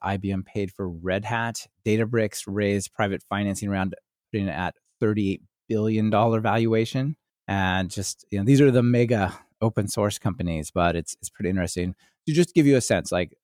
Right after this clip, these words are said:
uh, I read this article, like, "Oh, it's pretty interesting." These numbers kind of just, like, bounce off me. But the one that made it stick for me was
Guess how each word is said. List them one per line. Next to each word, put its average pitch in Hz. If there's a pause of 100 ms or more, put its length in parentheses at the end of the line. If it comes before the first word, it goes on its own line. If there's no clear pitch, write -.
uh, 73 (280)
I 127
read 143
this 123
article, 110
like, 127
"Oh, -
it's 175
pretty 127
interesting." 101
These 117
numbers 104
kind 104
of 92
just, 101
like, 82
bounce 85
off 90
me. 92 (240)
But 98
the 127
one 151
that 139
made 131
it 101 (280)
stick - (140)
for 110
me 98 (300)
was 101